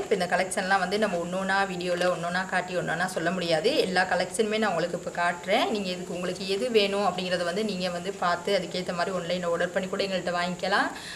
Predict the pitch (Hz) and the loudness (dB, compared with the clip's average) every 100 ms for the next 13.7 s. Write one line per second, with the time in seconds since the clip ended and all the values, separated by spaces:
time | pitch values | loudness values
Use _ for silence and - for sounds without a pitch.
0 | - 175 175 226 220 196 185 185 185 - | -2 -2 2 0 0 0 2 2 0 -4
1 | - - - 180 170 233 254 220 190 185 | -12 -14 -6 -6 2 4 4 2 0 -2
2 | 185 190 180 175 175 202 202 - 202 214 | -2 0 0 0 2 2 2 0 0 0
3 | 190 170 170 - 202 - - 185 180 175 | 2 0 0 0 -2 -4 -2 -2 -2 -2
4 | 220 214 - 226 220 190 196 185 180 277 | 2 2 2 0 2 2 0 -2 0 0
5 | 415 - - - 180 175 180 226 320 - | 0 -12 -16 -10 -4 -2 2 2 0 -6
6 | - 185 180 180 170 190 196 202 185 185 | -10 -6 -2 -2 0 -2 -2 -2 -2 -2
7 | 175 208 185 170 175 175 175 185 185 185 | -2 -2 -2 0 0 0 0 0 -2 -6
8 | - 190 180 185 180 170 185 175 170 175 | -4 -2 -2 -4 -6 -4 -4 -2 0 0
9 | 165 165 170 175 180 202 196 190 185 180 | 2 0 0 -6 -6 -6 -4 -2 -2 0
10 | 175 196 - - - - 196 202 214 233 | 2 2 0 -8 -6 0 0 2 4 4
11 | 240 226 208 233 311 320 - 185 247 - | 4 4 4 2 0 -2 -2 0 2 2
12 | 165 175 180 190 190 190 175 175 196 175 | 2 4 4 2 0 -2 0 0 0 -2
13 | - 180 170 175 370 381 | -2 -6 -6 -2 0 2